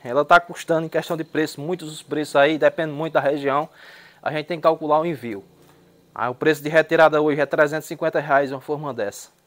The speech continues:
Top de linha aí, você pode ver a qualidade, dá um, dá um giro no bloco aí, ó. Ele é frisado, a réplica idêntica do padrão convencional, feito nas fábricas.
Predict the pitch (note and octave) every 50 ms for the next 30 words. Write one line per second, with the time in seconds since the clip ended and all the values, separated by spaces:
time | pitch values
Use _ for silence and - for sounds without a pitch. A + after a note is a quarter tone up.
0 | _ _ - C#3 C#3+ C#3+ - D3+ D3+ C3+ B2+ B2+ B2 A#2+ A#2 A#2+ A#2 - - C#3
1 | C3+ _ _ _ - A#2 A#2+ B2+ B2+ C3 C3 C3+ B2 A2+ - C#3+ C3+ A#2+ A#2+ A#2+
2 | A#2+ C#3+ C#3+ B2 B2+ C3+ C#3 - - - - - - - - - _ _ - C3+
3 | C#3 C#3+ B2+ A#2+ C#3+ D3 C#3+ C3 C3+ A#2+ A#2+ A#2+ B2 A#2+ - A#2 A2 A#2 C#3 D#3+
4 | D3 - - - - A#2+ A#2+ A#2+ - - D3 C#3 B2+ A#2 B2 B2+ C#3 C#3+ D3 _
5 | - - _ _ - - A#2 A2 - C3 D3 D3+ D3 - C3 B2 B2 - A#2 G#2
6 | C#3 D#3 C#3 A#2 C3+ D3 D3+ D3+ D3+ C#3+ - D#3 D3 - _ _ _ _ _ _
7 | _ _ _ _ _ _ - - - _ _ _ _ _ - - A#2 B2+ B2 -
8 | C#3+ C#3 C3+ B2+ C3+ B2 A#2 A2 _ - C3 B2+ A#2+ C#3 C3+ C3 - C3+ B2+ B2
9 | B2 B2+ D3 D#3 - - _ - - A#2+ A2+ B2 A#2+ A2+ - - - B2+ A2+ A#2+
10 | - _ _